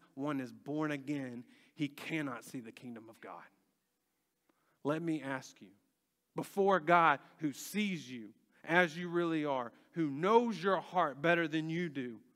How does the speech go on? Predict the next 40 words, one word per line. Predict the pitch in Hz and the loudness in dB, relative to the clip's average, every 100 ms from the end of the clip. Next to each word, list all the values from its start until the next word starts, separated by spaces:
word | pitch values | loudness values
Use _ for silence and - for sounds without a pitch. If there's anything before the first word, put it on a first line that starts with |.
| _ _ - | _ _ 0
have | 170 | 0
you | 156 143 | 0 2
ever | 156 170 | 2 2
been | 160 156 143 | 0 -2 -2
born | 139 135 | -6 -8
again? | 131 117 104 - _ _ _ _ _ _ _ _ _ _ _ | -10 -14 -18 -20 _ _ _ _ _ _ _ _ _ _ _
Is | 170 175 135 | 0 0 2
your | 214 220 | 4 4
hope | 202 214 202 180 - - _ 131 | 2 0 0 0 -10 -20 _ 2
based | 202 220 214 - | 4 4 0 -4
on | 180 | -2
the | 170 | -2
fact | - 190 185 147 | 4 6 6 2
that | 151 135 | -10 -8
Jesus | 127 190 202 190 185 | -4 -2 -2 -4 -8
Christ | - 202 160 - - | 0 2 2 -4 -6
has | - 160 143 | 0 0 0
entered | 190 214 - 196 | 0 0 0 -6
your | 185 175 | -4 0
life | 170 160 - | 2 0 0
and | 160 139 117 | -4 -2 4
given | 190 185 180 | 4 4 0
you | 175 | 0
a | 170 | 0
new | 165 165 | 0 -2
heart? | 147 147 127 127 - _ _ - | -2 -4 -4 -10 -20 _ _ -6
Or | 156 | -2
are | 151 | -2
you | 156 214 262 | 2 4 4
gonna | 180 170 | 4 2
stand | 156 - 170 160 | -2 0 0 0
before | 151 165 156 | -4 -4 -4
God | 143 156 147 | 2 2 2
and | 131 | -2
hope | - 190 180 151 | -4 0 0 0
that | 147 - | -6 -6
you | 139 | -10
did | 139 135 | -8 -6
enough | 131 127 - | -6 -8 -12
good? | 123 110 92 | -16 -16 -18